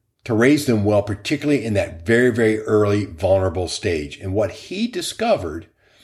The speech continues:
is that during the very first years of a child's life, during the very early developmental stage, is that really sets them for a great part for the rest of their life,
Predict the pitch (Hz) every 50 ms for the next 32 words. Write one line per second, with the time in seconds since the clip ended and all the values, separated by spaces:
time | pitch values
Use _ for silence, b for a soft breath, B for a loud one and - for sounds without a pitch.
0 | b b b b b b b b b b b b b b b 147 135 113 107 139
1 | 135 127 123 - - - - 104 92 104 123 139 156 165 170 160 123 104 85 82
2 | 87 117 123 143 156 160 151 - - - 143 131 135 135 135 - - - - -
3 | 95 98 110 120 120 113 101 85 76 73 - - - - _ _ _ _ - 104
4 | 101 98 - - - 110 107 113 110 107 104 - 101 95 101 101 98 90 80 78
5 | - - - 95 95 117 127 139 131 110 104 98 101 92 87 85 113 123 135 143
6 | 143 - 120 127 127 123 117 104 101 92 113 107 104 104 110 104 101 98 95 85
7 | - - - 107 101 101 98 - b b b b b b b b b - 78 71
8 | - 95 98 110 123 139 147 147 127 - 123 123 131 131 127 117 - - - 131
9 | 131 131 - - - 104 95 90 87 82 - - - - 87 78 73 76 78 90
10 | 98 113 143 185 - - - 110 - 107 - - 101 95 98 104 101 - - 107
11 | 98 98 113 143 170 151 - 82 - - -